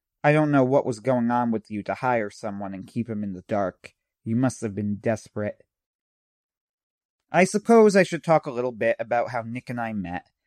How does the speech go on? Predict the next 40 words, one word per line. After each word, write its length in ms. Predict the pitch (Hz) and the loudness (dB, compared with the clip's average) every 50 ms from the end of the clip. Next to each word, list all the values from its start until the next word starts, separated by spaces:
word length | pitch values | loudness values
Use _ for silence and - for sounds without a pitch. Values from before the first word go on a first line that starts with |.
| _ _ _ _ _ _ _ _ _ _ | _ _ _ _ _ _ _ _ _ _
After 360 | - 165 175 170 - _ 170 151 | 4 4 4 4 4 _ 0 2
my 160 | 143 139 127 | 4 2 2
meeting 380 | 123 127 123 123 113 117 110 | 4 2 2 2 2 0 0
with 160 | 107 110 - - | -2 -4 -4 -2
Mordred 400 | 117 113 113 113 101 - 113 104 | -2 0 0 -2 -4 -6 -8 -6
in 140 | 107 104 | -4 -4
the 80 | 101 95 | -6 -6
forest, 680 | - - 110 110 107 113 117 127 - - - _ _ _ _ _ _ - | -6 -6 -4 -2 -2 -2 -2 -4 -8 -14 -20 _ _ _ _ _ _ 0
I 120 | 135 135 | 2 2
was 220 | 131 131 123 - | 2 2 0 -4
struck 480 | - - - - - 175 180 165 - - | -10 -18 -20 -4 2 2 2 2 2 -6
with 120 | 139 - | -8 -8
the 100 | _ 113 | _ -14
problem 480 | - - 139 135 131 127 - 113 107 107 | -4 0 2 4 4 2 0 -4 -12 -12
of 100 | 101 _ | -10 _
what 160 | 120 120 - | -8 -8 -8
to 60 | - | -10
do 200 | 107 107 123 127 | -10 -4 -2 -2
with 180 | 120 110 107 - | -2 -2 -4 -6
that 180 | - 107 101 104 | -6 -6 -6 -8
information. 720 | 107 107 _ - 110 110 110 110 104 - - 107 107 104 - _ _ _ _ _ _ _ _ _ _ _ _ _ _ _ _ | -10 -16 _ -16 -14 -14 -14 -14 -16 -14 -10 -10 -10 -10 -10 _ _ _ _ _ _ _ _ _ _ _ _ _ _ _ _
I 100 | 151 151 | 0 0
decided 420 | 147 - - - 208 202 190 - | 0 -4 0 4 4 4 4 2
to 60 | 147 | -2
start 280 | - - - 147 135 123 | -10 -2 2 2 4 4
off 220 | 139 139 127 - | 4 2 2 2
by 100 | - 113 | -2 -4
looking 320 | 110 117 127 - 120 117 117 | -4 -4 -8 -8 -8 -10 -10
at 100 | 113 - | -10 -10
the 60 | - | -10
missing 320 | 117 123 120 - - 113 | -10 -10 -10 -10 -12 -12
persons 500 | 104 - 123 120 110 - - 110 98 - | -8 -6 -8 -8 -8 -8 -16 -18 -20 -12
database. 680 | _ 127 123 120 104 92 90 107 101 101 - - - _ _ _ _ _ _ _ | _ -4 -4 -4 -4 -4 -4 -4 -4 -4 -8 -12 -20 _ _ _ _ _ _ _
Sure 240 | - - 147 147 | -4 2 4 4
enough, 300 | 151 160 185 196 190 - | 6 6 4 4 2 0
she 120 | - 139 139 | -2 -2 0
was 140 | 131 123 120 | 0 0 2
there. 400 | 123 143 165 180 151 104 - _ _ _ _ | 4 4 6 4 4 2 -2 _ _ _ _
Celia 460 | _ - - 143 151 156 165 170 170 | _ -4 0 0 2 2 2 2 2
Merrick. 480 | 165 160 156 147 120 113 - _ _ | 2 2 2 2 0 0 -4 _ _